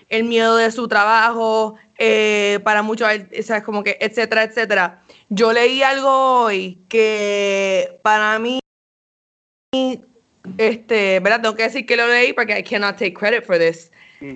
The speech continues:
Speaker 1: Este, porque básicamente re-, resume todo. Eh, ni tú reflejar y darte cuenta que you're kind of a shitty person, ni tú tener conversaciones que terminen con amistades,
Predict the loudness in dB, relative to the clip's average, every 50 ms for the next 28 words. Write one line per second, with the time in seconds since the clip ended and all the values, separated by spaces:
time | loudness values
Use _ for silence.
0 | -6 -4 -2 -2 -2 -4 -4 -2 -2 -2 0 0 0 0 0 2 0 0 0 0
1 | -2 -4 -4 -4 -2 -2 0 0 -2 -2 -2 -2 -2 -2 -2 -4 -8 _ _ -8
2 | -8 -8 -6 -6 -4 -2 -2 -2 -2 -4 -4 -4 -2 0 0 0 0 -2 -4 -8
3 | _ 2 4 4 4 4 2 -2 -8 -12 -16 -20 -20 _ _ -20 -20 -20 -20 -20
4 | -20 _ _ -2 0 2 4 4 4 4 4 4 4 4 2 2 0 -4 -6 -4
5 | -2 0 0 2 2 2 2 4 4 2 2 0 -2 -2 0 2 2 4 4 4
6 | 4 2 0 0 -2 -2 -2 0 0 0 0 2 2 2 2 2 2 0 -2 -4
7 | -8 _ _ _ _ -2 0 2 2 2 0 -2 -2 -2 -2 -2 -2 -2 0 0
8 | 0 0 0 -2 -2 -2 -2 -2 -2 -2 -2 -4 -4 -4 -6 -4 -4 -4 -2 -4
9 | -4 -4 -4 -4 -4 -4 -4 0 0 0 0 0 -2 -2 -2 -2 -2 -4 -6 -12
10 | -20 -20 -20 -20 -12 -4 0 2 2 4 4 4 2 0 -2 -4 -2 0 2 4
11 | 4 2 2 2 2 2 2 2 0 0 0 0 2 0 0 0 -2 -4 -2 0
12 | 0 0 2 2 2 2 0 -2 -4 -4 -4 -2 0 0 0 0 0 0 0 0
13 | 0 0 0 0 -2 -2 0 0 2 2 0 0 -2 -2 -2 -2 -2 -6 -6 -2
14 | 0 2 2 2 2 2 2 0 0 -2 -4 -6 -10